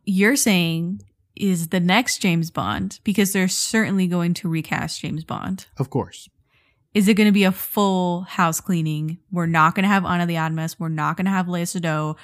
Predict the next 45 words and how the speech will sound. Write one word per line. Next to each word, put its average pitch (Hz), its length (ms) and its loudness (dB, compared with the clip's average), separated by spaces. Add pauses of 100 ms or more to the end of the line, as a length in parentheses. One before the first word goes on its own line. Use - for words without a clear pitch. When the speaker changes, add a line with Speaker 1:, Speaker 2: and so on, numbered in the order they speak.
(260)
Speaker 1:
No 170 260 2
Lashana 202 420 2
Lynch. 175 380 -2
No 170 300 4
Ralph 190 240 4
Fiennes 175 240 0
as 165 100 -6
M. 165 260 -2
No 165 160 -2
Ben 165 340 -2
Whishaw 160 440 -2
as 160 400 -4
Q, 170 640 -2
and 170 100 -4
so 165 200 -2
on 156 120 -2
and 156 140 -6
so 139 140 -8
forth. - 240 -12 (100)
Speaker 2:
I 147 60 2
Speaker 1:
You're 151 80 6
Speaker 2:
guess 165 140 6
Speaker 1:
saying, 175 120 2
Speaker 2:
that 147 220 6
Speaker 1:
is 180 100 4
it 185 100 4
a 185 40 4
Speaker 2:
is 180 80 0
Speaker 1:
complete 202 480 2
reset? 156 560 -6 (160)
Speaker 2:
That 165 160 6
is 143 120 4
my 151 200 6
question. 131 420 0
And 123 140 0
the 127 80 2
reason 190 240 2
why 175 160 4
I 147 200 0
ask 135 380 -2
this 107 300 -4
is 117 100 -4
because, 120 400 -4
number 135 260 4
one, 139 540 4